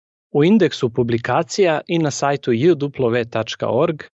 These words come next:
možeš pronaći mnoge zanimljive stvari o biljkama i životinjama.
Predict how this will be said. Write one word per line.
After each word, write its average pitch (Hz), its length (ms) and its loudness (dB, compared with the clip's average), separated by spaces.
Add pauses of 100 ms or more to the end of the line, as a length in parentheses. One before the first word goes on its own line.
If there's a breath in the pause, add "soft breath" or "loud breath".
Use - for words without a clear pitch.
(140)
možeš 185 360 -2
pronaći 131 560 -2
mnoge 127 380 0
zanimljive 139 560 0
stvari 123 460 -2
o 101 80 -2
biljkama 135 680 -2
i 147 80 -4
životinjama. 110 760 -2